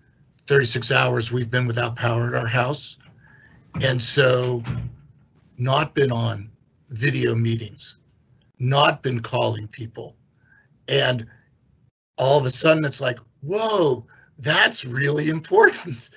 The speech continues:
<laughs> I really miss that." And so I agree a hundred percent with what Beck said. And I think to appreciate how wonderful it is that we can even be together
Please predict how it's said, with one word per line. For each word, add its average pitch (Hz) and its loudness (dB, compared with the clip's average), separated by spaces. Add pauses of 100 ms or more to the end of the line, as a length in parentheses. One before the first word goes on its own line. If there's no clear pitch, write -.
(100)
<laughs> 233 -14
I 220 6
really 208 4
miss 254 2
that." 135 -10 (400)
And 170 -4
so 151 -2 (360)
I 156 2
agree 147 2
a - -6
hundred 175 -6
percent - -10
with 156 -12
what 120 -10
Beck 135 -6
said. 175 0 (280)
And 170 -2 (420)
I 147 -2
think 147 -2
to 127 -8
appreciate 143 -6 (260)
how 131 -4
wonderful 127 -4
it 113 -4
is 131 -2 (580)
that 135 0
we 127 -2
can 131 -4
even 135 -2
be 120 -2
together 120 -2